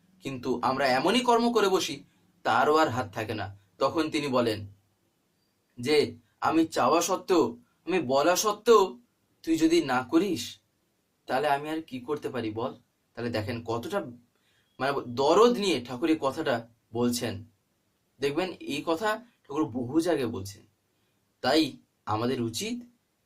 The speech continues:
এই যে নববর্ষ আসছে তো, ঠিক আছে, এইসব চিন্তাভাবনা করছি, এই যে দুঃখ গিয়ে করবো না, ঝগড়া করবো,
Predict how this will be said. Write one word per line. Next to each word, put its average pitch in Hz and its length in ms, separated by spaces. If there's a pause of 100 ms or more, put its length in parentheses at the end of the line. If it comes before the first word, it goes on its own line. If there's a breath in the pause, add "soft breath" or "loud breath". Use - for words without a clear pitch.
এই 123 120
যে 123 100
নববর্ষ 139 480
আসছে 185 300
তো, - 280 (220)
ঠিক 208 200
আছে, 113 280 (800)
এইসব 147 260
চিন্তাভাবনা 160 540
করছি, 156 420
এই 170 180
যে 135 100
দুঃখ 131 340
গিয়ে 135 140
করবো 143 240
না, 175 300 (300 soft breath)
ঝগড়া 123 300
করবো, 160 360